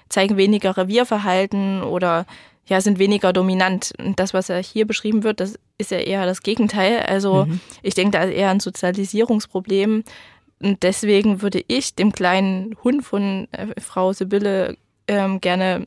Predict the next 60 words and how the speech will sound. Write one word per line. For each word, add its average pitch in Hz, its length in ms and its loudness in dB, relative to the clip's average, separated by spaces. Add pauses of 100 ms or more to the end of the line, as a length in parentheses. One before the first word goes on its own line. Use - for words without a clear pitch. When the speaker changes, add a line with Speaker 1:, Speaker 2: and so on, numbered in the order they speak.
Speaker 1:
eine 214 140 2
Hundeschule 208 520 0
empfehlen. 170 460 -4
Also 180 180 -2
Speaker 2:
Mhm. 151 40 2
Speaker 1:
das 175 260 0 (400)
gehört 208 240 4
für 208 140 0
mich, 220 280 2
äh, - 220 -2
eher, 185 400 0 (320)
ja, 175 340 -2 (400)
in 185 140 -2
einer, 170 240 -2 (240)
in 185 120 0
einer 180 100 0
Hundeschule 185 400 0
aufgehoben. 160 440 -6 (380)
Speaker 2:
Kann 143 200 -2
man 156 160 2
da 220 120 2
eigentlich 233 360 -2
auch - 100 -6
ein 202 80 0
bisschen 185 240 -2
später, 151 380 0
also 165 160 -2
wenn 156 240 0
ein 127 220 -2
Hund 180 240 0
meinetwegen 156 480 0
schon 147 220 0 (320)
fünf 180 240 0
oder 147 160 0
sechs 139 240 -4
Jahre 131 300 0
alt 220 140 -4
ist, - 160 -6
noch 233 160 -4
was 226 120 -2
bewirken 220 440 -2
in 233 120 0
so 220 80 -4
einer 220 140 0
Hundeschule? 233 520 -2
Was 196 140 -4
meinen 185 200 0
Speaker 1:
Ja, 196 60 0
Speaker 2:
Sie? 233 240 -4
Speaker 1:
doch, 185 200 0
mit 185 140 -2
viel 190 160 0
Training, 185 360 -4
denke 170 220 -4
ich, 170 120 -10
ist - 180 -14
das 180 120 -8
schon 170 160 -8
Speaker 2:
Ja. 160 60 -4
Speaker 1:
möglich. 139 340 -6